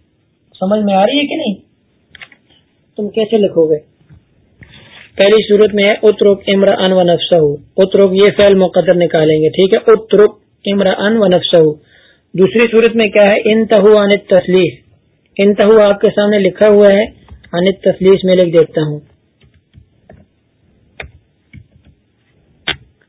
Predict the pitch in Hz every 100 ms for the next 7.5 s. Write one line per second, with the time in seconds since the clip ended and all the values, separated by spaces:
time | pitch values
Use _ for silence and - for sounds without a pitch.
0 | - 175 180 240 233 185 208 214 190 185
1 | 190 185 170 156 165 247 - - 208 170
2 | 170 165 185 151 _ _ _ _ _ _
3 | _ _ _ _ _ _ _ _ _ _
4 | _ _ _ _ _ _ _ _ _ _
5 | _ _ _ _ - _ _ _ _ _
6 | _ _ _ _ _ _ _ _ - 151
7 | 165 147 131 _